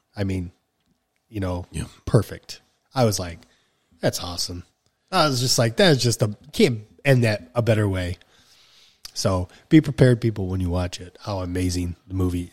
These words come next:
Speaker 1: is. And you know what? I've read so many reviews on it, not from fucking actual critics, 'cause they can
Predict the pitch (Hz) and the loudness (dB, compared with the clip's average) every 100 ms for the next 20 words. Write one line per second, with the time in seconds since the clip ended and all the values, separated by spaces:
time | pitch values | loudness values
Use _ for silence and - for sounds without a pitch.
0 | - 90 87 - - - - 135 139 143 | -14 -10 -10 -10 -16 -12 4 6 8 8
1 | 139 147 147 - - - 113 113 123 - | 8 6 2 -12 -8 2 4 6 6 6
2 | 117 113 107 101 98 107 104 104 104 - | 6 6 6 4 4 4 4 2 0 -2
3 | _ _ _ _ _ _ _ _ 160 165 | _ _ _ _ _ _ _ _ 4 4
4 | 156 123 104 90 90 - _ _ _ - | 6 4 4 -4 -10 -20 _ _ _ -2
5 | 123 101 95 95 - 87 - 90 85 - | -2 -2 -8 -6 -6 -4 -2 -4 -4 -10
6 | - 110 90 95 104 92 | -6 -6 -4 -4 -4 -6